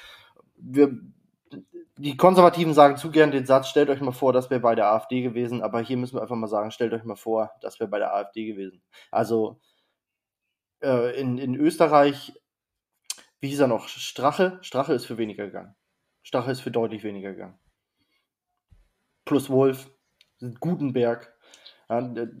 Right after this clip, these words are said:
für n-, für n-, dafür, dass er Doktor gespielt hat. Ja, Giffey hat auch Doktor gespielt und die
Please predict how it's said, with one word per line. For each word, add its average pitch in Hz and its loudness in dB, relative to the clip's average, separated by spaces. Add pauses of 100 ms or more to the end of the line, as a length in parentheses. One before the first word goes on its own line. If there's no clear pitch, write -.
(160)
für 160 2
n-, 139 -2
für 147 -2
n-, 131 -2
dafür, 147 4
dass 147 2
er 139 2
Doktor 156 -2
gespielt 117 -10
hat. 101 -8
Ja, 110 -6
Giffey 143 0
hat 131 -2
auch 131 -6
Doktor 131 -4
gespielt 120 -4
und 123 -8
die 127 -2